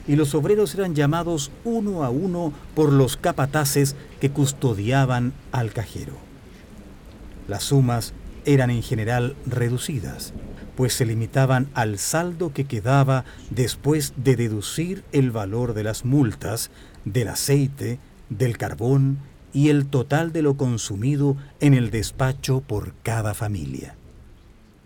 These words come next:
Los obreros se acercaban y se retiraban en silencio, pues estaba prohibido hacer reclamos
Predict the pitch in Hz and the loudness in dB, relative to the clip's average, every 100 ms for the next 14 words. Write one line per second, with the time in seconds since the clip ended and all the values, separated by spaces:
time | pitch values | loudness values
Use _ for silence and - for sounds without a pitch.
0 | - - _ - - - 104 113 131 120 | -20 -20 _ -18 -12 -10 -6 -2 0 0
1 | 113 110 101 135 131 127 120 - - _ | -2 -4 -2 0 2 2 -2 -8 -20 _
2 | 147 139 135 131 127 113 123 120 113 107 | -2 2 2 2 0 -2 -2 0 -2 -2
3 | 123 139 95 - 139 - _ _ _ _ | 0 0 -2 -6 -10 -12 _ _ _ _
4 | - 139 139 160 165 143 151 139 127 113 | 2 4 4 0 -2 -2 4 6 6 2
5 | 135 185 190 170 139 135 127 127 120 127 | -2 -2 -2 -4 -2 -2 0 -2 -4 -2
6 | 98 71 64 - | -4 -4 -10 -12